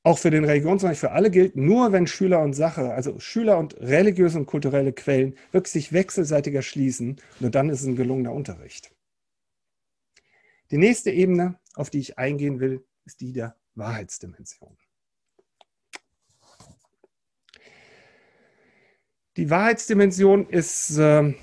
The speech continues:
ja ganz spezifisch für den Religionsunterricht, und zwar ziemlich egal, ob es ein konfessionell getrennt erteilter Religionsunterricht ist oder eben ein gemeinsamer Unterricht.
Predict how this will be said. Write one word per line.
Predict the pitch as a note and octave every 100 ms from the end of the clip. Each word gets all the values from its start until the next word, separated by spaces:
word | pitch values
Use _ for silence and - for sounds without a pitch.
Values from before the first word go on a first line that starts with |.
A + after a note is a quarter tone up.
| -
ja | D#3
ganz | D3+ D#3
spezifisch | - C#3 - G#3 F3+ A#2+
für | - A2+
den | A2+
Religionsunterricht, | G#2 G2+ G#2 G#2+ A#2 B2+ C#3+ D#3 D#3+
und | D3+
zwar | D#3 D3 -
ziemlich | - A3 D#3+
egal, | C#3 C#3
ob | C3
es | -
ein |
konfessionell | - C3 - A#2 A2+
getrennt | G#2+ A2 - F3
erteilter | F#3 F3 E3 D#3
Religionsunterricht | C#3+ C3+ B2+ B2+ C3 B2 A#2 A#2 -
ist | A#2 - _ -
oder | C3 C3
eben | A#2 B2+
ein | A2 A2
gemeinsamer | G#2 G2 G2 F2 E2+
Unterricht. | - - - - - _